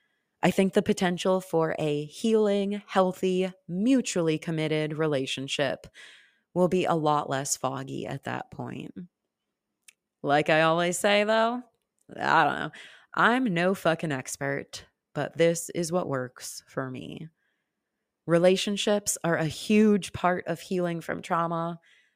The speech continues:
but that doesn't mean we have to throw ourselves to the wolves and hope for the best, especially if we have ways to detect what's actually under that sheep's clothing. And I have to say,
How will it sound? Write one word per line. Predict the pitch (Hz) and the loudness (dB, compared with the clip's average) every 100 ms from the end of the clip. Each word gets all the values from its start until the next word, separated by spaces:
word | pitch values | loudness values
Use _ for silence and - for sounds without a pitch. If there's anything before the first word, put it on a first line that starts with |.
| _ - | _ -4
but | 170 | 0
that | 175 - - | 0 0 2
doesn't | 165 180 185 | 2 2 -2
mean | 170 180 185 | -2 -2 -2
we | 175 | -2
have | 170 151 | -2 -4
to | 151 | -6
throw | 143 165 175 | -4 2 4
ourselves | 190 185 - 180 175 - | 4 2 0 0 0 -4
to | 180 | -2
the | 170 | 0
wolves | 175 180 185 180 - - 147 | 2 2 0 -6 -10 -12 -10
and | 143 | -10
hope | 139 180 180 - | -4 2 2 0
for | 196 185 | -2 0
the | 180 | 0
best, | - - 170 - - - - _ _ _ _ _ - | -2 -4 -8 -12 -14 -20 -20 _ _ _ _ _ -6
especially | 190 - 285 285 311 302 311 339 _ - | -4 -2 -2 -2 -2 -2 -4 -8 _ -4
if | - - | -4 -2
we | 233 226 | -4 0
have | 214 180 | 0 0
ways | 190 185 196 | 0 0 -2
to | - 185 | -4 -4
detect | 170 - - 202 - - | -4 -6 -4 -4 -4 -12
what's | 175 180 - - - | -8 -8 -8 -8 -2
actually | 190 202 - 214 208 - | -2 -4 -6 -2 -2 0
under | 180 175 175 | -2 -2 -2
that | 165 - | -2 -4
sheep's | - 170 160 - | -6 -6 -6 -8
clothing. | - 147 143 127 87 - 170 _ _ _ _ _ _ _ _ - | -4 -2 -2 -4 -6 -8 -12 _ _ _ _ _ _ _ _ -10
And | 143 | -6
I | - 151 | -4 -2
have | 156 - | -4 -6
to | 160 | -6
say, | - 180 180 185 | -2 0 0 -4